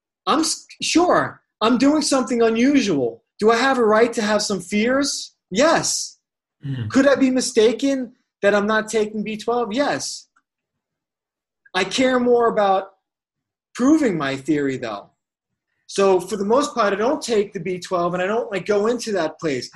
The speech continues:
Speaker 1: It's not
Speaker 2: <clears throat>
Speaker 1: something that's on my mind.
Speaker 2: Well, here's an
Speaker 1: I'd
Speaker 2: inter-,
Speaker 1: rather
Speaker 2: here's an interesting thing. So, um, I've not taken B twelve ever as a vegan,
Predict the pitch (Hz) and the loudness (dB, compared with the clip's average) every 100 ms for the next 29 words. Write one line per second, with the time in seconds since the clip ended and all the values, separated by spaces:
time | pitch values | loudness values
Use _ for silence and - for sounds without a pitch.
0 | 165 180 240 240 214 254 240 226 - 220 | -12 -4 -2 0 -2 -6 -6 -8 -6 -6
1 | 208 202 190 190 202 165 123 113 _ - | -2 -2 -2 -4 -6 -10 -14 -18 _ -8
2 | 131 170 165 165 139 135 123 107 - _ | 0 0 2 0 0 -2 -2 -4 -12 _
3 | _ _ - 160 160 143 131 123 117 120 | _ _ -4 0 2 0 0 -2 -4 -6
4 | 113 117 113 123 113 113 - - - - | -4 -4 -4 -4 -4 -8 -20 -20 -20 -20
5 | _ _ _ _ - 107 104 98 - - | _ _ _ _ -6 -4 -2 -6 -10 -16
6 | _ - 135 151 160 160 147 131 127 107 | _ -4 -2 2 2 2 0 -2 -2 -2
7 | 117 110 113 104 101 - _ - 113 113 | -2 0 0 -2 -2 -10 _ -4 -2 2
8 | 123 120 107 107 107 107 113 123 117 | 0 0 -2 -2 0 -2 0 -2 -4